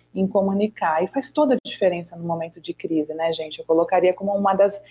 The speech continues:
receitas também, né? Quando a gente fala da fórmula da comunicação autêntica, o timing, ele tá entre elas e é um dos sucessos da comunicação da FUNPRESP,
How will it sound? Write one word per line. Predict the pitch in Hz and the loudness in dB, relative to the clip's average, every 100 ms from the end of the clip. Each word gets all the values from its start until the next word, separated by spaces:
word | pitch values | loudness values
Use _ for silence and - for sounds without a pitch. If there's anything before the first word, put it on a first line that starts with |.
| - | -6
receitas | - 240 240 240 262 294 220 190 | 2 2 4 4 4 4 2 0
também, | - 170 160 170 170 | -2 0 2 2 2
né? | 180 185 | 0 0
Quando | 170 165 | -2 -8
a | |
gente | 180 - | -10 -2
fala | 165 170 | 0 2
da | 160 | 0
fórmula | 165 - 196 226 220 180 170 | -2 2 4 6 4 4 2
da | 165 | 0
comunicação | 175 165 165 160 160 - 160 160 _ _ | -2 -10 -10 -6 -4 0 -2 -2 _ _
autêntica, | 175 170 185 208 240 233 - 160 - _ - | -2 0 2 4 4 2 -2 -4 -4 _ 0
o | 208 | 0
timing, | 202 220 202 233 247 196 160 151 _ _ - | 2 0 2 4 6 4 0 -6 _ _ 0
ele | 175 190 208 | 2 4 2
tá | 214 196 175 - | 2 2 0 0
entre | 180 185 185 | -4 -2 2
elas | 170 156 151 147 147 | 4 4 4 0 -4
e | 156 160 170 175 | -2 0 0 2
é | 160 | 2
um | 170 185 | 0 0
dos | 196 190 | 0 0
sucessos | - 220 - 180 190 190 185 170 | -2 -4 2 4 4 0 -8 -4
da | 170 | -2
comunicação | 170 185 175 175 - 175 - 175 170 170 _ _ - | -2 -6 -6 -10 -6 -6 -2 0 0 -2 _ _ -2
da | 175 175 | 0 0
FUNPRESP, | - 214 214 170 160 165 - 185 | -2 0 4 4 4 2 -4 -6